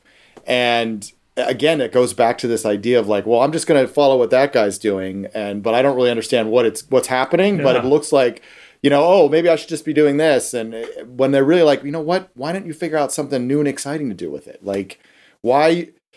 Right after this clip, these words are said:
Speaker 1: just, just chase what's the other guy's
Speaker 2: Yeah,
Speaker 1: doing?"
Speaker 2: it's exactly. Like, if you're, the minute you wanna be a co-, the minute you wanna be a copycat, you're talking, you're talking
Speaker 1: Yeah.
Speaker 2: to the wrong person.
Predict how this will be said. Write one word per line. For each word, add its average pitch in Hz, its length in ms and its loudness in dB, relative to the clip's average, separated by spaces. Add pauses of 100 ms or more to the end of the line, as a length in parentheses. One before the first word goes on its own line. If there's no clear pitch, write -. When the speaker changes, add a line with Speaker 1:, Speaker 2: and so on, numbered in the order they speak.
(240)
Speaker 1:
just, 151 260 0
just 156 240 -2
chase 214 320 2
what's 175 180 0
the 165 80 4
other 160 140 2
guy's 117 260 2
Speaker 2:
Yeah, 170 80 2
Speaker 1:
doing?" 170 80 2
Speaker 2:
it's 147 100 -4
exactly. 160 500 -2
Like, 135 200 -4
if 156 160 -2
you're, 160 500 2
the 175 100 2
minute 202 280 0
you 180 100 0
wanna 180 180 2
be 160 120 0
a 139 100 0
co-, 156 280 -4 (440)
the 190 80 0
minute 226 120 4
you 226 80 4
wanna 165 120 0
be 151 80 0
a 127 60 0
copycat, 135 540 -2
you're 127 100 -10
talking, 127 400 -4
you're 131 160 -4
talking 120 200 -2
Speaker 1:
Yeah. 107 40 4
Speaker 2:
to 98 60 -2
the 107 60 -10
wrong 104 80 -16
person. 110 380 -10